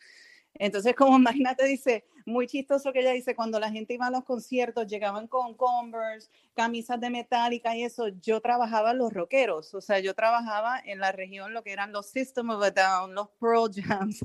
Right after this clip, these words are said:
<laughs> los Creed, o sea, puro rock, puro rock, Korn. Y entonces de ahí hago la transición a latino. Pues ahí estoy como que decidiendo, como tú anteriormente dijiste,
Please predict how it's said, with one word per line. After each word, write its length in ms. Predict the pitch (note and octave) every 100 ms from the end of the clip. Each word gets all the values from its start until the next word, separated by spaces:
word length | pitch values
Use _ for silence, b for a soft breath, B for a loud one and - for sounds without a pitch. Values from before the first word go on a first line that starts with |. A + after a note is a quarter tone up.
| -
<laughs> 160 | - -
los 240 | A#3 B3
Creed, 600 | - - B3 B3+ A#3+ G#3+ G3 b b -
o 100 | G#3+
sea, 200 | A#3+ A3+
puro 240 | C4 D4
rock, 440 | B3 A3 G3 - - - _ _
puro 240 | B3 B3
rock, 320 | A#3 G3 E3 -
Korn. 580 | - B3 A#3+ A3 F#3 F#3 b b b b -
Y 40 | G#3+
entonces 360 | G#3 G#3+ B3
de 120 | A#3+
ahí 160 | D4 D#4+
hago 220 | B3+ G#3
la 100 | G#3+
transición 560 | A3 A3+ A#3 A#3+ A#3 A3
a 60 | G#3+
latino. 440 | G#3 G3 F3 E3
Pues 400 | - G3 F#3 - _
ahí 300 | - G3 A3+
estoy 280 | B3 B3+ C4+
como 300 | C4 B3+ A#3
que 160 | - G3
decidiendo, 720 | F#3+ - F#3 G3 G#3+ G#3 F3+
como 220 | F3 E3+
tú 180 | E3 F3
anteriormente 720 | F3+ F#3 G#3 G#3 G#3 G#3 G#3
dijiste, 560 | G#3 G#3 G3+ - E3+